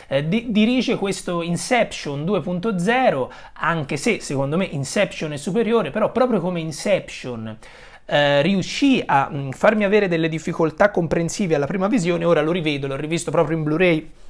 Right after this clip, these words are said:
ieri sera, Inception, perché mi era presa nuovamente la voglia di rivedermi tutto Nolan,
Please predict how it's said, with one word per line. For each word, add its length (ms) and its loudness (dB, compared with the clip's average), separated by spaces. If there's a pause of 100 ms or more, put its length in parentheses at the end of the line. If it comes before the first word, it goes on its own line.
(400)
ieri 200 6
sera, 440 0 (340)
Inception, 680 0
perché 260 -4
mi 100 -4
era 120 -2
presa 680 -2
nuovamente 560 -4
la 100 -2
voglia 260 0
di 100 -2
rivedermi 460 -2
tutto 260 -2
Nolan, 460 -2